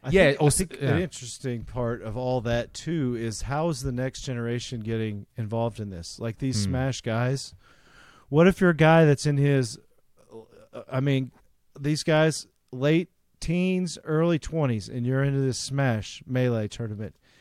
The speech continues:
Speaker 1: and you go to these things, and that's where you see C R Ts growing up. And you
Speaker 2: Mm-hmm.
Speaker 1: do that for the next ten years. You just see these C R Ts, and ev-, every once in a while you see a P V M, right?
Speaker 2: Mm-hmm.
Speaker 1: Well, what, what's it gonna be like? That's what it's gonna be like ten,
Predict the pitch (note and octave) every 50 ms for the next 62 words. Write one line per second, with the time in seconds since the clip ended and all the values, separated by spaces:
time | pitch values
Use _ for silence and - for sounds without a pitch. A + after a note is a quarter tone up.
0 | _ _ _ - C3+ C3 C3+ C3+ B2 D3+ D#3 D#3+ E3+ E3 D3 D3+ D3 B2 - -
1 | - - - _ _ _ _ _ _ _ _ _ _ _ - D3+ D#3 E3+ F3 E3+
2 | C#3+ C#3+ C3+ B2+ C#3+ D#3 D3+ - - D#3 D3+ C#3+ - - - D#3 C3+ - - D3+
3 | C#3+ C3+ C3+ B2+ - - C#3+ C#3 B2 - - B2+ A#2+ A2+ A2+ A2+ G#2+ G#2 F#2+ -
4 | _ _ _ _ _ _ _ - - C3 C3+ C#3 D3+ C#3 C#3+ F#3 F#3+ E3 D#3 C#3
5 | B2+ - - C#3 C3 C#3+ C#3+ - - - - D3+ E3+ F#3 F3+ F3+ F3+ F3 D3+ A#2+
6 | G#2 G2 A#2+ A#2+ C#3 C#3 - - - D3+ D3 C3+ C#3 C3 - - - D3 C#3 C3
7 | B2+ - - F#3 F#3+ F#3+ D3+ C3 C#3 C#3 C3+ C3 E3+ E3+ E3 - F3+ E3 E3 F#3
8 | E3+ F#3 F#3 E3+ - F3+ F3 F3 F3 F3 E3+ D#3 - - - F3+ E3+ D3+ - -
9 | - E3 D#3 C#3 D#3 D#3+ D#3+ D#3 D#3 D#3+ E3+ F3 D#3+ - _ _ _ _ _ _
10 | _ _ _ _ - - C3+ C#3 D#3 F3 F3+ - _ _ _ _ _ _ _ -
11 | A2+ F#2+ A2 G#2+ G2 F2+ - B2+ C#3+ D3+ D3+ D3 D3 D3+ - - - - D#3 E3
12 | F3+ F#3 D#3+ D#3+ F#3 G3 - - A3+ D#3+ F#3+ F#3 F#3+ F3+ D3+ D#3+ D#3 D3+ D3+ D#3+
13 | D#3 D#3+ D#3 D3+ - F3+ F3+ D3+ - - - C#3 C#3 C3 A#2+ A#2+ A#2 A#2 B2 C3
14 | - - C3 B2+ B2+ C3 C#3+ D3 C3